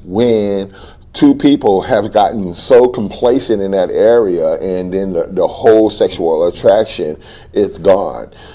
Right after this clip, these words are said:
Because, see, if you adding sparks or seasoning to something, that means that there's something there to rekindle.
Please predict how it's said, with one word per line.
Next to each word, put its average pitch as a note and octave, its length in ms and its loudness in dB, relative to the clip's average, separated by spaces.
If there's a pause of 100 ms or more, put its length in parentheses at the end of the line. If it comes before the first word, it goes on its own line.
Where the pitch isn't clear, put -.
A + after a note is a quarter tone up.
(100)
Because, G#2 380 4
see, A2 140 0
if F#2+ 160 -2
you E3+ 280 -2
adding A#2 380 4
sparks A2+ 640 2
or E2 100 -2
seasoning G#2 720 -8
to C3+ 160 0
something, F2+ 420 -4
that G2+ 140 0
means G#2 280 -2
that - 200 -4
there's G2+ 240 2
something F#2+ 460 0
there G2+ 360 6
to G2 480 -2 (300)
rekindle. G#2 680 -6